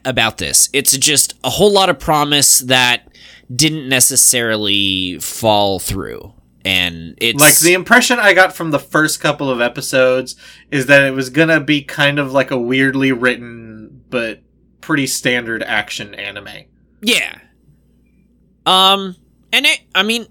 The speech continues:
Speaker 1: it was pretty good. I, it, it, it didn't hold a candle to, like, the top two of the season, though. <laughs>
Speaker 2: <laughs>
Speaker 1: And then,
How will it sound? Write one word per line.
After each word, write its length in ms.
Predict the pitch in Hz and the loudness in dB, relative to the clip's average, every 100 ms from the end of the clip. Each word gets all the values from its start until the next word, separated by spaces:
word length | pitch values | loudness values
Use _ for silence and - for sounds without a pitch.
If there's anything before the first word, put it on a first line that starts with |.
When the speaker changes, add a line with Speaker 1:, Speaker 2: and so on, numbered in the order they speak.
| _ | _
Speaker 1:
it 140 | 165 226 | -2 0
was 340 | 240 - - _ _ | 0 0 -2 _ _
pretty 260 | - 240 240 | -6 -6 -4
good. 440 | 214 254 240 220 - _ _ _ _ _ _ _ _ _ _ _ _ - | 0 2 2 -2 -16 _ _ _ _ _ _ _ _ _ _ _ _ -8
I, 180 | 113 76 - | -8 -8 -8
it, 240 | 147 - _ _ _ _ _ 170 | -8 -8 _ _ _ _ _ -2
it, 180 | 180 - - | -2 -2 0
it 200 | 185 - | 0 2
didn't 300 | 262 240 180 | -2 0 2
hold 240 | 202 208 | 4 4
a 80 | 190 | 2
candle 420 | 180 165 156 139 | 2 2 2 0
to, 520 | - 139 127 120 104 - - | -2 -2 -2 -4 -8 -14 -8
like, 400 | 110 101 - - _ _ _ _ _ _ _ _ _ - | -4 -4 -6 -18 _ _ _ _ _ _ _ _ _ -6
the 160 | 127 120 | 0 2
top 280 | 131 113 - | 2 0 -2
two 180 | 110 92 | -6 -6
of 80 | |
the 80 | 76 | -2
season, 360 | - 69 - - - - - - - - - _ 240 - - - _ | -2 -2 -6 -10 -20 -12 -10 -8 -10 -14 -20 _ -8 -6 -10 -18 _
though. 720 | 160 208 220 - 220 202 175 | 2 6 6 6 4 2 -2
<laughs> 20 | - | -6
Speaker 2:
<laughs> 40 | - - - - _ _ _ _ - | -20 -20 -20 -20 _ _ _ _ -4
Speaker 1:
And 180 | 151 175 | 0 2
then, 360 | 185 190 180 | 2 2 0